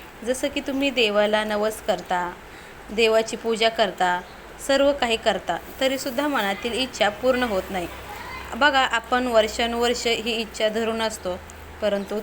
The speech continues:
ती तुमची पूर्ण होत नाही. आज मी तुम्हाला असा एक उपाय सांगणार आहे, जो स्वामी समर्थांचा अत्यंत प्रभावी हा उपाय मानला जातो. बघा, हा उपाय जर तुम्ही मनापासून केला ना,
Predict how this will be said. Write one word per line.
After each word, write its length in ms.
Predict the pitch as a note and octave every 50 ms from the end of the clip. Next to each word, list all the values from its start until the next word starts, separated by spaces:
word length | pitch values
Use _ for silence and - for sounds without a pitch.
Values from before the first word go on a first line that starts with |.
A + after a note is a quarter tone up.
| G#3+
ती 120 | A#3+ A#3 A3
तुमची 380 | - F#3 F3 E3+ E3+ - G#3
पूर्ण 380 | A#3 - - B3 G#3+ F3+ F3+ E3+ E3+ F#3
होत 200 | E3+ E3+ - E3+
नाही. 160 | E3+ E3 D3+ - - - - - A4+ B4 C5 C5
आज 220 | C#5+ G#3 - C5
मी 140 | - A3+ A3+
तुम्हाला 460 | G#3 - A3 G#3+ G#3 G3+ G3 F#3+ G3
असा 320 | F#3 - - G3+ - - A#3+
एक 300 | - - A3+ A3 - B3
उपाय 260 | A#3+ - G#3+ G3+ G#3
सांगणार 420 | G3+ - A#3 G3 F#3+ F#3+ G3 G3
आहे, 220 | G#3 G#3 F#3+ F#3+ - - G3 G3
जो 140 | G#3 G3+
स्वामी 360 | A3 - A#3+ G#3 F#3 G3 G#3+ A3
समर्थांचा 800 | - A#3 A3 A3+ A3+ A3+ A3+ - C4 B3 A#3+ A3+ G3+ G#3+ G3 -
अत्यंत 680 | - - G3+ - - - - - C4+ C4 C4 B3+ - A3+ A3+ A3+ - - - - - - - -
प्रभावी 460 | - C4 C4+ B3 C4 C4+ C#4+ C#4+ D4+ D4
हा 200 | A#3 A#3 C4 A#3+
उपाय 380 | - A3+ - - G3 G#3 C4
मानला 380 | C4+ C4+ A#3+ G3+ G3 F3 F3+ F3
जातो. 340 | E3 F3+ E3+ - - C3+ - - - - - - - - -
बघा, 300 | A#3+ C4+ B3+ A#3 A3 A3
हा 180 | G#3+ A#3+ A#3+ A#3+
उपाय 360 | A#3+ C4 B3+ - B3 B3+ B3
जर 160 | A#3 B3+ B3+ B3+ -
तुम्ही 200 | A#3+ A3+ A3+ A#3+
मनापासून 640 | B3 A#3+ A3 G#3 G3+ G3 - G3+ G3+ - A3 G#3+ G#3
केला 320 | - A#3 A#3 A#3 G#3 F#3+
ना, 140 | F3+ F3